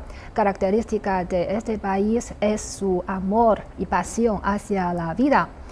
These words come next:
Eh, ellos disfrutan de la gastro-, gastronomía, de la música, de la danza. Incluso el carnaval de Brasil ahora se ha convertido en una, como una marca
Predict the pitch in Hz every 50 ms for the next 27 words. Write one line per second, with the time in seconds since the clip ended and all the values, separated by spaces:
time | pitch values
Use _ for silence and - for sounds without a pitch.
0 | - - - - 226 214 214 196 196 190 185 185 196 196 196 190 - - 196 185
1 | - - 190 196 208 214 208 208 190 180 185 185 180 185 180 175 175 165 175 170
2 | 165 170 165 - - - 185 185 190 185 175 185 - - - - - 240 226 -
3 | 202 196 190 190 175 180 185 190 196 208 214 226 240 254 285 254 - 208 185 190
4 | 185 175 175 170 170 180 196 220 233 - 254 233 247 233 226 190 180 165 - -
5 | 214 220 240 - - 262 262 285 269 - - - 208 - - - 165 170 190 214
6 | 233 - - 208 202 - 190 190 185 190 185 180 - 196 185 180 190 180 185 214
7 | 240 247 226 202 196 190 185 180 180 170 180 185 185 - - 220 202 185 - 185
8 | 175 190 196 214 220 214 - - 190 190 - 190 190 175 165 208 208 202 175 170
9 | 175 180 185 202 196 180 175 175 - - 196 185 185 196 196 170 170 202 233 269
10 | 294 262 - 202 175 -